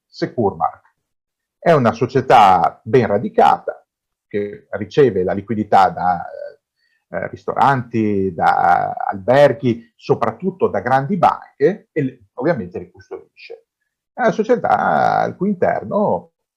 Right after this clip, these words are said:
c'è un nome piuttosto noto in quel periodo. È il nome di un banchiere, un bancarottiere anche, un avvocato. Si chiama Michele Sindona. Ebbene, abbiamo già fatto un passo ulteriore, quindi una rapina.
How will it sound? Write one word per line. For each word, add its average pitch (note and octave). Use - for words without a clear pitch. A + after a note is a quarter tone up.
c'è E3+
un F#3
nome B2
piuttosto -
noto -
in A2+
quel A2
periodo. -
È -
il D3
nome D#3+
di B2
un C3
banchiere, A#2+
un G#2
bancarottiere B2
anche, -
un B2
avvocato. -
Si -
chiama G2
Michele C#3+
Sindona. -
Ebbene, G2+
abbiamo E3+
già F3
fatto E3
un D3
passo C#3
ulteriore, A2+
quindi G#2+
una A2
rapina. C#3